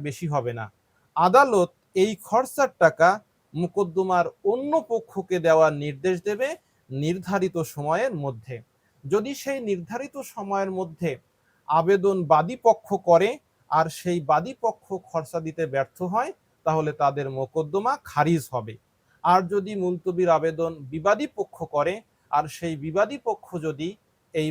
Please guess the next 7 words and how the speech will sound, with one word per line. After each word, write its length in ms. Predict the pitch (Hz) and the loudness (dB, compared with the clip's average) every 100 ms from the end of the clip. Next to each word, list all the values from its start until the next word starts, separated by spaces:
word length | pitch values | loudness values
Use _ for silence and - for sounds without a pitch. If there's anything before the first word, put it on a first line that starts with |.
| 151 | -2
মুলতবির 540 | 180 214 202 175 170 - | -4 -2 -2 0 -2 -4
খরচা 320 | - 147 - 151 | -6 -6 -2 -4
দিতে 240 | 147 135 151 147 _ 123 120 | -4 -8 -8 -8 _ -4 0
বাদী 220 | 151 240 - | 0 -2 -6
পক্ষকে 400 | 196 - 160 156 135 | -6 -4 -4 -2 0
ব্যর্থ 240 | 135 - 170 170 | 0 -2 -8 -2
হয়, 180 | 247 | -4